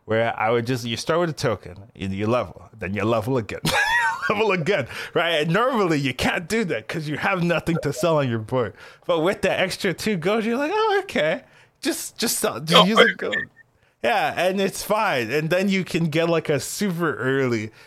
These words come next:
Speaker 1: like, double Razor Gore setup, and you're already on five, and it's, like, very clean, right? And that was really cool to see. But,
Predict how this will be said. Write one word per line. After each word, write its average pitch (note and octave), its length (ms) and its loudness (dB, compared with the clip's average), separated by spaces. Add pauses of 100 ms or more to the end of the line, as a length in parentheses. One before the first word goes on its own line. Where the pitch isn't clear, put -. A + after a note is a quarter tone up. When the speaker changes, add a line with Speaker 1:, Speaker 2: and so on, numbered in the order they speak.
(200)
Speaker 1:
like, A2+ 300 -2
double C3 340 2
Razor A2+ 380 2
Gore G#2 240 0
setup, A#2 480 0
and D#3+ 260 2
you're D3+ 160 2
already C3 320 2
on G2+ 140 -2
five, A2 500 -2
and G#2 160 -2
it's, G2+ 220 -4
like, G2 160 0
very G#2+ 340 0
clean, F2+ 400 -6 (400)
right? F#2 320 2
And G2+ 180 0
that A#2 120 4
was A2+ 240 0
really G2 260 0
cool F#2 300 -2
to F2+ 100 -4
see. E2 300 -8
But, E2 320 -4